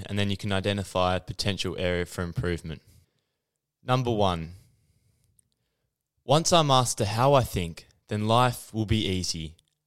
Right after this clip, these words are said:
and I'll have all the success in the world. I will have the perfect answer for every situation,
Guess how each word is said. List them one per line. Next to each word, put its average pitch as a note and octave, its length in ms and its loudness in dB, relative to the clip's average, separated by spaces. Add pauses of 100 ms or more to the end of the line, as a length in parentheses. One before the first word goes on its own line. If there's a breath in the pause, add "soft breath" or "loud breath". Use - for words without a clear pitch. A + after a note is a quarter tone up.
and G#2+ 140 0
I'll G2+ 100 2
have G2+ 260 0
all A#2 240 4
the A#2 120 0
success - 500 0
in G#2+ 80 -2
the G2+ 80 0
world. F2 400 0 (680)
I A2 60 2
will A2+ 100 6
have G#2+ 220 0
the G#2+ 80 0
perfect C#3+ 520 2
answer A2+ 540 0
for - 160 -10
every A2+ 260 2
situation, G2+ 880 2